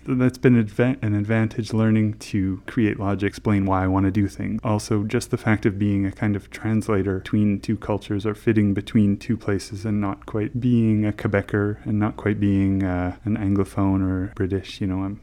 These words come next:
from a <laughs> Mennonite heritage. I joke it's, uh, like being a Franco-menophone, <laughs> which is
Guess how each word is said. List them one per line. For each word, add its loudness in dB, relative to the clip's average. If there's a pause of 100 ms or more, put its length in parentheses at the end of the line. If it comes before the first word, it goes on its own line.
(160)
from -4
a -2
<laughs> -2
Mennonite 2
heritage. -2
I -2
joke 2
it's, -6
uh, -8 (100)
like -10
being 2
a -4
Franco-menophone, 2
<laughs> -2
which 2
is 4